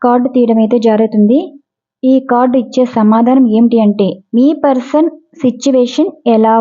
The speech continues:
ఉంది. ఇక్కడ మీ పర్సన్ ఒంటరిగా ఉన్నారండి, and మంచి చెడ్డ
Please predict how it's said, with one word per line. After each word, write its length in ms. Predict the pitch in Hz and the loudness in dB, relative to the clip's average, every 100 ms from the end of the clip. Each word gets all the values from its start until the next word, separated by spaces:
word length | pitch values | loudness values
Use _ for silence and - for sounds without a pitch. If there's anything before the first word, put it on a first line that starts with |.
| 214 | 2
ఉంది. 300 | 202 202 208 - - _ _ _ _ | 0 0 -2 -4 -16 _ _ _ _
ఇక్కడ 240 | 269 269 302 311 | -4 -2 0 2
మీ 80 | 302 285 | 0 0
పర్సన్ 360 | 262 254 302 294 240 226 | 0 0 0 0 0 0
ఒంటరిగా 480 | 233 262 269 277 269 | 2 2 2 2 2
ఉన్నారండి, 520 | 240 226 220 214 233 339 - _ _ _ _ | 2 0 0 2 0 -2 -8 _ _ _ _
and 260 | 233 240 254 254 254 | 0 2 2 0 -2
మంచి 420 | 247 262 269 269 311 - | 0 2 0 0 -2 0
చెడ్డ 240 | 254 214 | -2 0